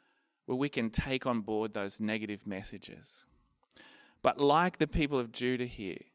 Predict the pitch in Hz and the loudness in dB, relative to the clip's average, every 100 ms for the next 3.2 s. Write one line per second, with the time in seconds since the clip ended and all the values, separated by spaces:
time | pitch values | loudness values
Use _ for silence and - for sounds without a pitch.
0 | _ _ _ - 135 135 160 165 143 135 | _ _ _ -2 0 4 4 4 2 -2
1 | - - 143 143 135 131 - 120 104 95 | -2 -2 0 0 0 -2 -4 -2 -2 -4
2 | - 120 - _ _ - 120 123 127 131 | -8 -14 -16 _ _ -6 -2 2 2 2
3 | 120 | -2